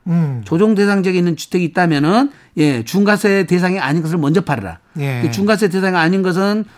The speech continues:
Speaker 2: 주택 수에는 들어가지만
Speaker 1: 음.
Speaker 2: 중과세 안 하는 것이 소형주택도 있고요.
Speaker 1: 예.
Speaker 2: 아까 조합원 입주권도 그렇고요.
Speaker 1: 예.
Speaker 2: 분양권도 그렇고요.
Speaker 1: 어.
Speaker 2: 예. 이런 것들은, 예, 주택 수는 들어가지만 중과세는
Speaker 1: 예.
Speaker 2: 안 먹으니까.
Speaker 1: 예.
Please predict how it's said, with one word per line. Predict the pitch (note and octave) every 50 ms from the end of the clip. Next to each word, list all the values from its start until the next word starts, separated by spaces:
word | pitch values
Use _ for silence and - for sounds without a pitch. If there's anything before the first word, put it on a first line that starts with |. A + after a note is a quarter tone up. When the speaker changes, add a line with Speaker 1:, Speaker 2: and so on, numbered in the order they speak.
| - _ _
Speaker 2:
주택 | - - E3+ - - A#3 A#3
수에는 | - B3 A#3+ A3 G#3+ F3
들어가지만 | C#3 F3 F#3+ G3 F#3 F3 E3 F3 D#3+ D#3 D#3+ D#3 A2+ F2 -
Speaker 1:
음. | F3 D3 C#3 A#2+
Speaker 2:
중과세 | A2 - F3+ F#3 F#3 E3+ G3+
안 | D#3 C#3+
하는 | D#3 F3 F3+ F3+ E3+
것이 | D#3+ D#3+ D#3
소형주택도 | D#3 - A#3+ C4 B3 A3 F3 - G3 D3+ - C3+
있고요. | B2+ A#2+ - C#3 E3+ A3+ C4 - G#3
Speaker 1:
예. | A3+ D#3+ D3+ D#3+ F#3 -
Speaker 2:
아까 | C#3+ C#3 - F3 -
조합원 | - D#3 E3 F#3 G3+ F3+
입주권도 | D#3+ D#3+ D#3 - - A3 F3+ C#3+ C3
그렇고요. | B2+ A#2+ A#2 - C#3 F3+ A#3+ - _
Speaker 1:
예. | F#3 D#3 C#3+ C3+ D3 G3 - _
Speaker 2:
분양권도 | - - F3 G#3 A#3+ A#3 A#3 G3+ C#3+ B2
그렇고요. | G2+ G#2+ G2+ F2+ - G2+ F2 D2+ - _ _
Speaker 1:
어. | - D3 C#3 C#3 C3
Speaker 2:
예. | C3 B2+ A#2 A2 A#2 A#2 A#2 - - - - -
이런 | - E3+ D#3 E3 G3+ A3+ B3
것들은, | A#3+ A#3 A3+ - G3+ G3 A3+ C4 D4 D4+ F4 - _ _ _ -
예, | D3+ D#3+ D3+ B2+ A2+ G2 G2+ - _ _ _ _ _ _ _ _ _
주택 | _ - F#3+ - - A#3+ C4 A#3+
수는 | - - D#4+ F#4 F4 E4 A#3
들어가지만 | F#3 F#3 F#3 F3 D#3+ D3 C#3+ C3 A#2+ A2+ A2
중과세는 | - F#3 G3+ G3+ G#3 - G3 F#3+ F3+
Speaker 1:
예. | -
Speaker 2:
안 | - B2+ D#3 G3+
먹으니까. | A#3+ D4 A#3 A3+ E3+ D3 - - G#2 F2+ F2+ - - D#3+
Speaker 1:
예. | C3 A#2+ A#2 B2 E3